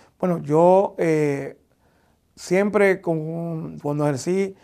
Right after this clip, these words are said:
funciones públicas siempre estuve de acuerdo en esa posición. Yo creo que los partidos políticos le debemos eso a las mujeres dominicanas. La aprobación, y, y señores, que, y que se apruebe dentro del Código, eh, Penal,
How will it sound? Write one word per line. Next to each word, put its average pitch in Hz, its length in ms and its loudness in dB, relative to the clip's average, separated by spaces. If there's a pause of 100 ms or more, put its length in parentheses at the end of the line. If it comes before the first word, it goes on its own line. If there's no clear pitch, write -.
(140)
funciones 156 320 -4
públicas 160 320 -2
siempre 156 200 -6
estuve 156 420 -4 (500)
de 156 80 -2
acuerdo 151 260 -2
en 151 60 -2
esa 160 120 -6
posición. 151 460 -12
Yo 151 140 -8
creo 156 200 0
que 170 140 -4
los 165 420 0
partidos 175 480 -8
políticos 214 500 -8 (580)
le 151 180 0
debemos 180 560 -2
eso 190 320 -2
a 160 40 -2
las 147 100 -4
mujeres 147 200 -4
dominicanas. 156 540 -12 (480)
La 165 100 4
aprobación, 175 480 2 (200)
y, 185 80 0
y 175 60 2
señores, 190 400 0 (500)
que, 240 220 -2
y 226 40 -4
que 233 80 4
se 226 80 4
apruebe 233 360 8
dentro 220 220 6
del 196 120 4
Código, 196 580 6
eh, 160 380 2 (200)
Penal, 170 600 0